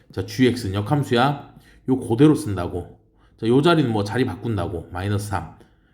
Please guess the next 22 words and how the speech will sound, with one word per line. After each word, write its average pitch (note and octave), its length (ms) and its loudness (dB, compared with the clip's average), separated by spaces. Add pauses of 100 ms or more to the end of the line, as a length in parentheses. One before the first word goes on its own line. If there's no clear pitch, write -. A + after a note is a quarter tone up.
(100)
부호 C#3+ 180 6
반대로 B2 380 2
오고. D#2+ 140 -4
그럼 A#2+ 180 -4
너 C#3+ 80 6
올라가서 C#3+ 840 2
부호 C#3+ 160 2
반대 A#2+ 240 0
마이너스 D#3+ 360 0
이였으니까 A2 340 0
그냥 A2 180 -2
이에다 A#2+ 300 2
X - 360 -8
플러스 G#2 340 -2
일에 F#2+ 200 -2
끝이야. G2+ 400 -6 (840)
됐지? C3 680 0 (3000)
자, C3+ 280 4
얘는 G3 260 6
무슨 E3 240 -2
말이야? A#2 220 2
뭐야? C3+ 460 2